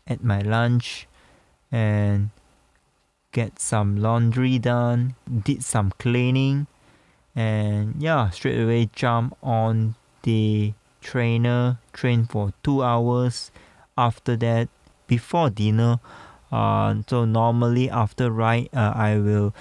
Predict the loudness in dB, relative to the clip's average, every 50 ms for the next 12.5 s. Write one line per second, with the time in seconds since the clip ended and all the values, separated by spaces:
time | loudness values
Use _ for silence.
0 | -10 -8 -4 0 0 2 2 2 0 -2 -4 -4 -2 -2 -2 -2 -2 -2 0 0
1 | 0 0 -2 -2 -4 -2 -2 0 0 0 0 0 0 0 0 0 0 -2 -2 -4
2 | -4 -4 -4 -6 -8 -8 -10 _ _ _ _ -2 0 0 0 2 0 0 0 -2
3 | -4 -6 _ _ _ _ -18 -18 -14 -8 -4 -2 0 0 0 0 2 2 2 2
4 | 4 4 2 2 0 -2 -6 -10 -12 -12 _ -6 -4 -2 0 0 0 0 0 -2
5 | -2 -4 -6 -8 -12 -12 -8 -6 -2 -2 0 0 0 -2 -4 -8 _ _ _ 0
6 | 0 0 0 -2 -8 -10 -4 -2 -2 -2 0 0 0 0 0 -2 -4 -4 -2 0
7 | 0 0 0 -2 -2 -2 -2 0 2 2 2 2 2 0 0 0 0 2 2 2
8 | 2 2 2 0 0 -2 -8 -14 -12 -8 -4 -2 0 0 0 -2 0 0 2 2
9 | 0 0 -2 -2 0 0 2 2 4 4 2 2 0 0 -2 -2 -2 -2 -2 -2
10 | -2 -2 -2 -2 -4 -6 _ _ _ _ _ _ _ -14 -8 -4 0 0 2 2
11 | 2 2 2 2 2 2 2 0 -2 -4 _ _ _ _ _ _ -8 -4 -2 -2
12 | 0 0 0 0 -2 -4 -6 -10 -16